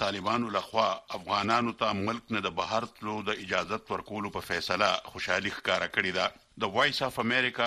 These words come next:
په ویب پاڼه چاپ شوي یو خبر کې ویلي شوي دي چې طالبانو په دې باب له خپله فیصله کې ویلي دي چې د صدر بایدن لخوا د کلهمو امریکنو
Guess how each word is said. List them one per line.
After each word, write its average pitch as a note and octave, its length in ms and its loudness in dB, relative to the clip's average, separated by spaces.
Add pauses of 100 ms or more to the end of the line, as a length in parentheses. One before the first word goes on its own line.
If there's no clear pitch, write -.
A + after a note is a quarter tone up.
(120)
په A2 100 -2
ویب F#2+ 240 -2
پاڼه A#2 200 2 (100)
چاپ G2 240 0
شوي A2+ 240 -2
یو G2 180 -2
خبر G#2 260 -2
کې G#2 160 -6
ویلي F#2 320 -2
شوي A#2 240 -2
دي A2+ 120 2
چې - 240 -8
طالبانو F#2 540 2
په G2 120 0
دې G2+ 100 -2 (100)
باب G#2 240 0
له F#2+ 100 -2
خپله G2+ 300 -4
فیصله F#2 340 -2
کې - 220 -8
ویلي G#2+ 340 0
دي G#2+ 120 2 (200)
چې A2+ 140 2
د G#2 140 0
صدر G#2 240 0 (100)
بایدن C3 360 2
لخوا A#2 300 -2
د A2+ 140 -6 (100)
کلهمو A2+ 420 -4 (140)
امریکنو G2 460 -2